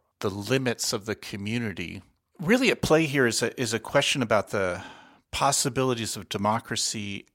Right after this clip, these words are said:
and scale. That's an argument that's, you know, that's had many, uh, that's had long fortunes, I guess I would say, that on the one side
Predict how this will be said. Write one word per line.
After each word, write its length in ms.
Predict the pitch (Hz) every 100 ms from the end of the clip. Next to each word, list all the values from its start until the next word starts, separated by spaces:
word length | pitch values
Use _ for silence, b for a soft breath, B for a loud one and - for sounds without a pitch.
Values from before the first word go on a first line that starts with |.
| -
and 200 | 101 95
scale. 800 | - - - 104 95 - - - B B B B B -
That's 220 | 135 -
an 80 | 147
argument 360 | 156 147 131
that's, 340 | 120 - - - _ _ _ _ _ - -
you 80 | 123
know, 80 | 120
that's 160 | 113
had 220 | 135 110
many, 440 | 107 127 117 101 95 -
uh, 80 | 123
that's 200 | 113 -
had 120 | 123
long 280 | 107 117 113
fortunes, 760 | - 117 95 - 69 104 - -
I 80 | 120
guess 220 | 101 92
I 40 | 107
would 140 | 101
say, 260 | - 98 - B B B B
that 380 | 120 123 117 - _ -
on 160 | 127
the 80 | 123
one 360 | 120 123 165 185
side 640 | 156 151 120 110 110 -